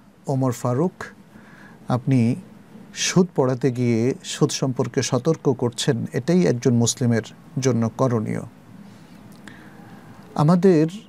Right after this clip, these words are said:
গণিত শেখা, ম্যাথমেটিক্স কিংবা আরও যে সমস্ত ঐকিক নিয়ম ইত্যাদি শিখতে গিয়ে দেখা যায় যে সেখানে সুদ কষা শেখানো হয় এবং সুদ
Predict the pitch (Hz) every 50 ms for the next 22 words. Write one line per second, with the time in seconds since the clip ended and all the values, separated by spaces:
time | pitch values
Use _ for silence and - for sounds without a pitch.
0 | - - - - - - - - - - - - - - 139 131 147 143 143 143
1 | 143 - - - 147 127 - - 135 131 127 127 120 131 127 127 123 - - -
2 | 135 123 - - 135 127 120 - - - - 135 127 123 120 110 120 117 117 117
3 | - - - 135 135 139 156 143 - 139 120 - 143 135 135 123 - - 131 127
4 | 120 - - 127 120 - - 135 127 123 120 120 135 139 - 151 139 139 131 -
5 | - 160 - - - 170 147 143 147 131 131 131 127 - - - - - - -
6 | - - - 113 135 143 - - 151 139 135 143 135 135 120 135 123 - - 147
7 | 135 - 147 143 135 127 120 127 156 - - - - - - - - - - -
8 | - - 185 185 160 131 - - - 139 120 - - 143 127 - - 127 - -
9 | 127 117 110 104 - 113 113 120 123 123 135 123 - - 147